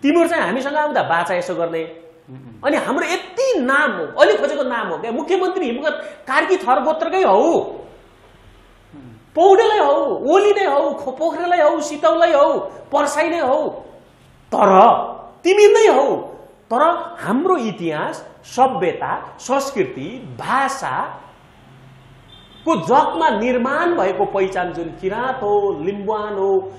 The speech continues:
Speaker 1: शेर्पालुङ हो, कोच हो, यो यस्तो विविध पहिचान छ, यो पहिचानलाई यथोचित सम्बोधन गर, तत्त तहमा सम्बोधन गर। त्यो कोही नभएको कुरा होइन।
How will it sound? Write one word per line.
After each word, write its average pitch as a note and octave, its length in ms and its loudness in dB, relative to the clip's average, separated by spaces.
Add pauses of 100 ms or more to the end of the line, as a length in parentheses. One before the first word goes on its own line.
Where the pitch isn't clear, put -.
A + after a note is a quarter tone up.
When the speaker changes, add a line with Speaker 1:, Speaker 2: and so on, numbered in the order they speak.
(240)
Speaker 1:
शेर्पालुङ A#3 560 -2
हो, G3 300 4
कोच A#3 480 -2
हो, A3+ 120 -2
यो A#3 160 0
यस्तो A3+ 220 -2
विविध A3+ 480 2
पहिचान F3+ 360 -2
छ, C#3+ 60 -10 (300)
यो C4 80 -2
पहिचानलाई G3+ 520 -2
यथोचित F3+ 320 -8
सम्बोधन D3 400 -8
गर, A2 420 -12 (160)
तत्त B3+ 220 0
तहमा A3 380 0
सम्बोधन D#3 380 -4
गर। B2 140 -6
त्यो - 440 -2
कोही F#4+ 260 4
नभएको C#4+ 380 0
कुरा E3+ 160 -2
होइन। G#2+ 160 -6